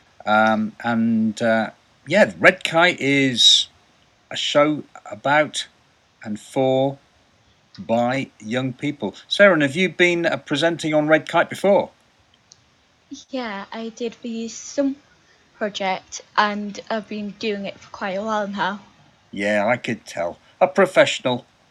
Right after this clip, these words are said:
Speaker 1: And, uh, the first item we're gonna hear is something that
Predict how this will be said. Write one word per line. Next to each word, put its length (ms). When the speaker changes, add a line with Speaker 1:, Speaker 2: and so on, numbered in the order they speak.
Speaker 1:
And, 460
uh, 160
the 100
first 340
item 300
we're 80
gonna 220
hear 320
is 120
something 480
that 300